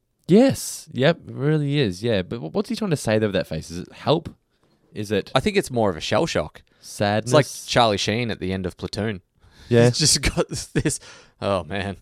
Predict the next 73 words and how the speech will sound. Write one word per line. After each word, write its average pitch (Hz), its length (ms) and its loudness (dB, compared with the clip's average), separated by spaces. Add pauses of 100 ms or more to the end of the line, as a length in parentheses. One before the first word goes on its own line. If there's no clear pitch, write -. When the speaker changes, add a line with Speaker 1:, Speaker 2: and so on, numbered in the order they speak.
(160)
Speaker 2:
<laughs> - 140 -20
I've - 60 -14
Speaker 1:
But 143 220 2
Speaker 2:
been 107 200 -4
through 110 180 -4
some 87 160 -4
shit." 104 320 -4
Speaker 1:
Yeah, 98 80 2
yeah, 101 200 6
yeah. 107 180 4
Just 95 220 -4
doesn't 90 200 -10
know 90 180 -2
how 82 140 -4
to 78 80 -8
deal 92 220 -2
with 107 120 -4
it. 76 120 -6
Yeah. 95 160 -2
Speaker 2:
Yeah. 95 80 2
Speaker 1:
And 92 320 -8
it's, - 100 -8
it's, - 160 -6
it 175 120 -2
is 156 140 0
really, 120 200 0
really 95 120 0
Speaker 2:
Someone 120 280 2
Speaker 1:
sad. 80 80 0
Speaker 2:
once 104 220 -2
wrote, 110 320 0
"The 104 80 -8
first 104 300 0
day 98 140 0
of 92 100 -2
school 107 360 0
is 87 80 -4
the 101 140 -2
end 95 120 -4
of 92 100 -6
all 95 120 0
reason." 101 340 0 (140)
Speaker 1:
Yeah. 113 340 6
And, 127 160 4
and 135 100 4
it 135 40 6
has 165 200 6
more 143 380 4 (480)
meaning 127 320 -2
to 117 120 0
it 92 60 0
now 104 140 2
that 98 80 -4
you've 90 140 -2
seen 95 240 -2
how 87 180 -2
excited 87 340 -2
and 80 100 -6
happy 90 160 -6
he - 20 -6
was 82 160 -8
to 92 100 -12
go 92 180 2
to 104 80 0
school, 85 280 -4
and 78 100 -2
it, - 220 -6
it 90 140 -8
broke 98 260 4
him 98 60 -2
in 82 60 0
a 78 60 -4
day, 67 300 -10